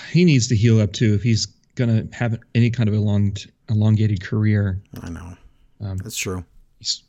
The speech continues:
Speaker 1: he looks like he's kind of a mess recently too, so
Speaker 2: He is.
Speaker 1: we need him fixed.
Speaker 2: True.
Speaker 1: Um, Excalibur is there, of course, on commentary with Tony Schiavone and Taz.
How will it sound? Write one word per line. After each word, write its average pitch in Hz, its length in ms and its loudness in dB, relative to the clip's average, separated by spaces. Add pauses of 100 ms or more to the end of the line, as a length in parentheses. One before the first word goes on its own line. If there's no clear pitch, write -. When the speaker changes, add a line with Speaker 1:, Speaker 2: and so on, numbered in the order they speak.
Speaker 1:
he 135 180 4
looks 117 260 2
like 101 140 0
he's 110 160 0
kind 110 160 0
of 101 60 0
a 101 80 0
mess 101 300 0
recently 98 340 -4
too, 101 260 -6
so 101 260 -4 (240)
Speaker 2:
He 190 200 2
is. 151 400 0 (540)
Speaker 1:
we 123 100 0
need 113 140 2
him 104 160 2
fixed. - 540 -2 (840)
Speaker 2:
True. 80 300 -12 (800)
Speaker 1:
Um, 107 180 2
Excalibur 143 640 0
is 117 160 -2
there, 131 300 -2
of 120 120 -4
course, 120 380 -4
on 120 140 -2
commentary 113 480 0
with 98 300 -6
Tony 113 260 0
Schiavone 110 420 0
and 98 120 0
Taz. 104 580 -2